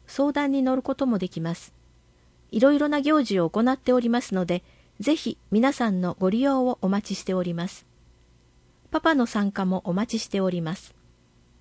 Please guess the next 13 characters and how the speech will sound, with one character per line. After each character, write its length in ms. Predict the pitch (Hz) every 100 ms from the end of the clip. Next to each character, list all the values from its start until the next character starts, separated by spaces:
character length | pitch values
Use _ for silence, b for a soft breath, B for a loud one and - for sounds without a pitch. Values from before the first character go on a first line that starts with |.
| _ _ _ _ _
七 240 | - 285
宝 280 | - 302 311
子 140 | 311 311
育 240 | 320 302
て 100 | 240
支 200 | - 196
援 160 | 226 247
セ 160 | 247
ン 80 | 202
タ 140 | - 156 147 _ _ _ _ _ _ _ _
ー。 20 | -
場 100 | 226
所、 220 | 254